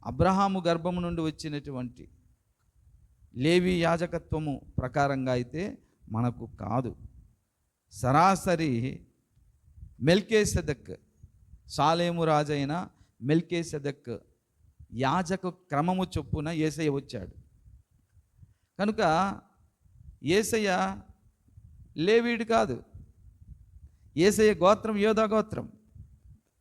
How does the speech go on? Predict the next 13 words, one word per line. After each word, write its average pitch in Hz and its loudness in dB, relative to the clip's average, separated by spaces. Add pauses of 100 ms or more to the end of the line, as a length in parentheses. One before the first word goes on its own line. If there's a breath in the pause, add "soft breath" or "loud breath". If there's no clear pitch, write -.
(600)
కానీ 233 6
యాజకత్వాన్ని 220 2
ఆయన 202 0 (920)
ప్రధాన 180 6
యాజకుడిగా 156 0 (2000)
పరలోకానికి 151 2
వెళ్ళాడు. 117 -6 (760)
కాబట్టి 226 2
లేవీయులు 208 2 (520)
వంశంలో 226 4
ఉన్న 190 0
వారందరూ 175 2
కూడా 160 -6